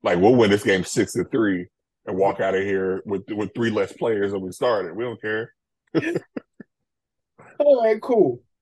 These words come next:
Speaker 2: All right, so hanging on for, uh, dear life here, Saints versus Colts. What you got?
Speaker 1: I'm gonna take the Saints. I mean, to your point, I've been here long enough to know. Yeah, but ever since I call it the, the,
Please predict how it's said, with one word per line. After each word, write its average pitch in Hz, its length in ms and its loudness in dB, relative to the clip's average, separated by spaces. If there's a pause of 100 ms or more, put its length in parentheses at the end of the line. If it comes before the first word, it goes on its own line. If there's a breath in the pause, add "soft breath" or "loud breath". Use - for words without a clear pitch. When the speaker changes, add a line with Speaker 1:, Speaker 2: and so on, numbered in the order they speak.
(160)
Speaker 2:
All 202 80 0
right, 214 360 2
so 196 180 2
hanging 220 360 0
on 214 220 2
for, 190 280 0
uh, 180 140 2
dear 190 300 0
life 185 320 -2 (240)
here, 175 500 -2 (300)
Saints 202 340 -2
versus 175 380 -4
Colts. 165 540 -6 (760)
What 185 180 -6
you 202 100 -2
got? 165 300 4 (1500)
Speaker 1:
I'm - 60 -16
gonna 156 100 -12
take 110 200 -2
the 101 60 -10
Saints. 113 680 0
I 92 60 -4
mean, 90 180 0
to 110 120 -2
your 104 160 4
point, 117 420 2
I've 90 160 0
been 107 120 0
here 110 120 0
long 104 260 2
enough 104 220 -2
to - 60 -8
know. 101 360 0
Yeah, 107 240 -2
but 90 320 -8
ever 110 160 -2
since 123 380 -4 (560)
I - 80 -4
call 143 220 4
it - 40 -2
the, 90 460 -4
the, 87 380 -4